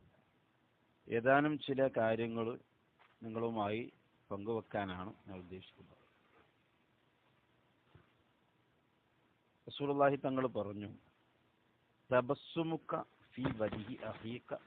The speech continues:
സ്വദഖ." നീ നിന്റെ സഹോദരന്റെ മുഖത്തു നോക്കി പുഞ്ചിരിക്കൽ ദാനമാകുന്നു എന്ന്. പുഞ്ചിരിക്കുക എന്നുള്ളത് വലിയ ഒരു ദാനമാണ്.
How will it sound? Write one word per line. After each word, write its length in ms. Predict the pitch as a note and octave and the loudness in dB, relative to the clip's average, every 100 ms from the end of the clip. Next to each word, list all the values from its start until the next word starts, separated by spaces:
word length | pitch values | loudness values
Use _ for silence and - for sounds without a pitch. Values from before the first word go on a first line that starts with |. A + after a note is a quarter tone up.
| - | -16
സ്വദഖ." 360 | G2 F2+ - - - - - - - - - - - - _ _ _ - - - - - - - - - - - - - - | -14 -14 -16 -18 -16 -20 -20 -20 -20 -20 -20 -18 -18 -20 _ _ _ -20 -20 -20 -20 -20 -20 -20 -20 -20 -20 -20 -20 -20 -8
നീ 420 | A#2+ C#3 E3 F#3 - - - - C3 | 0 4 4 2 -8 -20 -20 -12 -4
നിന്റെ 380 | B2 B2+ C#3+ E3 | 0 0 0 -2
സഹോദരന്റെ 760 | - A2+ C3+ D3 D3+ D3+ D#3+ | 2 4 4 4 4 4 2
മുഖത്തു 520 | C#3+ A2 B2 - D#3+ | 2 0 -2 -2 -4
നോക്കി 520 | C3+ A2+ - A#2 C3 - - | -2 -2 -4 -10 -10 -12 -12
പുഞ്ചിരിക്കൽ 800 | G#2 G#2+ G#2+ C3+ C3 - C#3 C3 | -6 -6 -4 -4 -4 -2 -4 -4
ദാനമാകുന്നു 680 | G2+ G2+ G#2+ G#2 G2+ F#2+ G2 | -6 -4 -4 -4 -4 -6 -6
എന്ന്. 420 | G2 G2 G2 - - - - - - - - - - - - - - - - - - | -6 -8 -10 -18 -20 -20 -20 -20 -20 -20 -20 -20 -20 -20 -20 -20 -20 -20 -20 -20 -4
പുഞ്ചിരിക്കുക 840 | C#3 D3 C#3+ E3 D#3 F3 F3 F3 - | -2 0 0 -2 -2 0 4 4 2
എന്നുള്ളത് 600 | B2+ A#2+ G#2 G2 G2+ G2+ - - - | -4 -2 -2 -4 -6 -10 -18 -20 -8
വലിയ 540 | G#2+ A2+ B2 C3 D#3 - G#2+ | -2 0 0 0 0 -2 -6
ഒരു 140 | G#2+ | -6
ദാനമാണ്. 540 | G#2 F#2+ F#2+ F#2+ - | -4 -4 -4 -8 -10